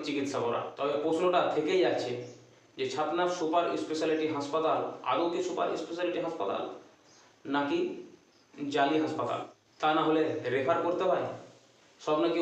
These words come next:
অভিজ্ঞ ডাক্তার বসে আছে ওখানে, সুপার স্পেশালিটি মানে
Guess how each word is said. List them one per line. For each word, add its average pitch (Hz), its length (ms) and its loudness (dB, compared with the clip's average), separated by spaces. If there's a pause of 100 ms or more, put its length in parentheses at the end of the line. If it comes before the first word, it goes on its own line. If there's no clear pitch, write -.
অভিজ্ঞ 156 260 2 (120)
ডাক্তার 156 320 2
বসে 139 220 0
আছে 131 180 0
ওখানে, 117 200 -2 (180)
সুপার 156 280 0 (180)
স্পেশালিটি - 480 -2 (100)
মানে 165 140 2